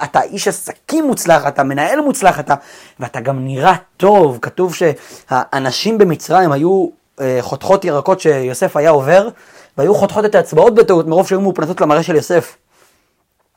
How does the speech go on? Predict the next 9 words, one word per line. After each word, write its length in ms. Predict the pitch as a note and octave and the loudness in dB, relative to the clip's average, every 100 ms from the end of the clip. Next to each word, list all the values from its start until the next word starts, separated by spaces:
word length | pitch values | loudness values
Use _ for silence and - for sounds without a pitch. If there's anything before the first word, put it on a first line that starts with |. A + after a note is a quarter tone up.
| _ _ _ _ - | _ _ _ _ -10
זה 160 | C#3+ | 0
יוסף. 580 | G3 F3 - D#3 - - _ _ _ _ _ _ _ - | 2 2 0 -2 -4 -20 _ _ _ _ _ _ _ -16
חתיך, 580 | G#2 - - G#3+ - - _ _ _ | -12 -10 -4 -4 -4 -12 _ _ _
נראה 380 | D#3+ E3 D#3+ G#3 | -4 0 4 4
טוב, 320 | G#3 E3+ B2+ | 4 0 0
ומתלבש 720 | C#3+ E3 - D#3+ C#3+ A3 A3+ | -6 -6 -2 -2 2 2 2
טוב, 260 | - F#3+ D3 | 0 2 2
ו-, 60 | C3+ | 0
ו-, 80 | C3+ | -2